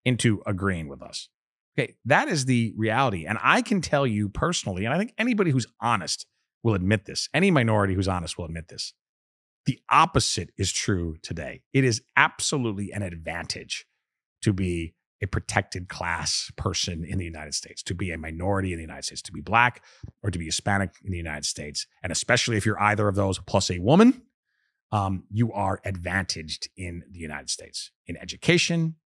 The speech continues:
in employment, culturally, in all ways. This is not remotely, not remotely a systemically racist or bigoted country. In fact, it is the opposite. I believe the most disrespected people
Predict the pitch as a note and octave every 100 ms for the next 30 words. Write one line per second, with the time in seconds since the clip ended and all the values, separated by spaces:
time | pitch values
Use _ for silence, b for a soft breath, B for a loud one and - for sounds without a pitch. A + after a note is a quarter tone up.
0 | _ F#2 - - - C#3 C#3+ C3+ B2 -
1 | _ _ _ - - D3 - - C#3 C3+
2 | B2+ A#2 A2+ D#2 A2 G#2+ F#2+ F2+ C#2 -
3 | - - _ _ _ _ _ _ _ _
4 | - A2 A2 G#2 A2+ G#2+ A2 A2 A#2 C3+
5 | B2+ E2 C#2 - _ _ _ _ C#3 C#3+
6 | C3 C#3 D3 D3+ G#2+ E2 - _ _ _
7 | _ _ _ _ - A2+ - A2+ - -
8 | B2+ B2 G#2+ - G#2 G2 G2 - F2+ F2+
9 | A2 - - F#2+ - - F#2 D#2+ F#2 F2+
10 | F2+ E2 D#2 G#2+ G2+ G#2 E2+ F#2 - F#2+
11 | F#2+ E2 E2 - - - A#2 - - -
12 | - _ - A#2 A#2 A2 A2 G#2 G#2 G#2
13 | G2+ F#2 F#3 - C3 - - F#2+ - C#2
14 | G2+ - -